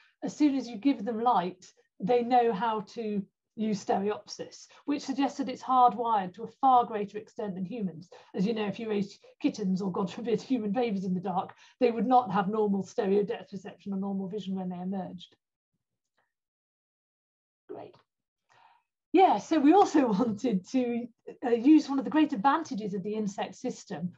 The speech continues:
which is that in theory, at least, it should be so much easier to understand than a complicated primate brain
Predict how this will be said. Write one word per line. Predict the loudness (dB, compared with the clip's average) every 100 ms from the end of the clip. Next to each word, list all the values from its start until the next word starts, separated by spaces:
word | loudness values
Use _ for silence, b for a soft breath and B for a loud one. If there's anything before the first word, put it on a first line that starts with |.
| -8
which | -2 0
is | 0 2
that | 2
in | 2
theory, | 4 4 4 2
at | 0
least, | -2 -6
it | -10
should | -10 -8
be | -8
so | -4 -4
much | -4 -8 -10 -6
easier | -4 -2 -4
to | -6 -4
understand | -6 -6 -2 0 2 2 0 -4 B -6
than | -4
a |
complicated | -2 -4 -4 -8 -8 -4
primate | 0 0 0 -6 -8
brain | -12 -10